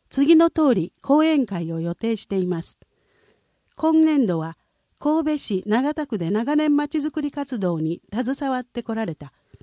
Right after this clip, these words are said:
間野地区まちづくり推進会、清水光久氏をお招きし、これまでの活動とともに、阪神淡路大震災時の対応活動についても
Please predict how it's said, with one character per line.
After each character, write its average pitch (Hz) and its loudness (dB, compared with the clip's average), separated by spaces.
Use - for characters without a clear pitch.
間 240 4
野 302 4
地 - 0
区 - -2
ま 220 0
ち - -4
づ 302 -4
く 311 -4
り 294 0
推 285 0
進 247 0
会、 165 -10
清 311 2
水 214 4
光 226 0
久 226 -6
氏 185 -4
を 170 0
お 175 -2
招 208 2
き 190 -8
し、 185 -6
こ 240 0
れ 269 6
ま 285 4
で 233 -2
の 196 0
活 233 -6
動 254 0
と 240 -4
と 240 -4
も 233 -2
に、 220 -4
阪 339 4
神 214 0
淡 262 0
路 185 -4
大 285 -2
震 320 2
災 302 -2
時 190 -2
の 175 -2
対 302 -2
応 320 -2
活 302 -6
動 214 0
に 196 2
つ 240 -6
い 220 -4
て 180 -6
も 147 -4